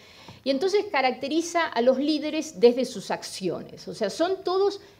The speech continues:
líderes demócratas, son democráticamente elegidos. Pero una vez que están en, en poder, algunos de ellos trabajan para fortalecer la democracia y otros trabajan para deteriorar la democracia.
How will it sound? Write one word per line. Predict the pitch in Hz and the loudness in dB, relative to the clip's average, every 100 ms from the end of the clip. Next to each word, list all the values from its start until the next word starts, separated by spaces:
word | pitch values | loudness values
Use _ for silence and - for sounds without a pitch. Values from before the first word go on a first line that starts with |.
| - | -2
líderes | 262 330 330 262 - | 2 4 2 0 4
demócratas, | 185 208 180 - 143 147 - - | 6 6 4 0 -6 -8 -10 -6
son | 226 269 269 - - | 0 0 -2 -10 -2
democráticamente | 196 208 220 339 359 - 233 233 247 233 | 2 4 4 4 2 2 2 2 4 4
elegidos. | 180 - 151 147 151 - | 2 -4 -10 -8 -4 2
Pero | 247 | 2
una | 339 330 | 4 6
vez | 392 392 | 8 6
que | 226 | 2
están | - 262 285 | 2 2 2
en, | 277 262 | 2 2
en | 240 247 226 240 | 2 2 0 0
poder, | 240 320 311 294 320 - - - | 2 4 6 4 2 -10 -20 4
algunos | 247 262 277 403 403 | 6 6 8 8 8
de | 320 | 2
ellos | 269 - 156 - | 0 -4 -8 -4
trabajan | 170 190 277 262 185 143 - - - - _ | -2 2 0 -2 -8 -10 -12 -20 -20 -20 _
para | - 190 | 0 0
fortalecer | 190 185 165 175 175 302 | 0 -2 0 0 2 4
la | 320 311 | 4 2
democracia | 311 311 311 302 320 302 | 0 -2 0 0 -2 -4
y | 254 285 | 0 2
otros | 392 370 - | 4 2 2
trabajan | 320 311 302 302 311 302 - | 4 6 4 2 -2 -2 0
para | 214 | 2
deteriorar | 196 190 190 175 180 147 139 | 2 2 2 4 4 4 -2
la | 135 | -10
democracia. | - - - - - | -12 -14 -16 -14 -16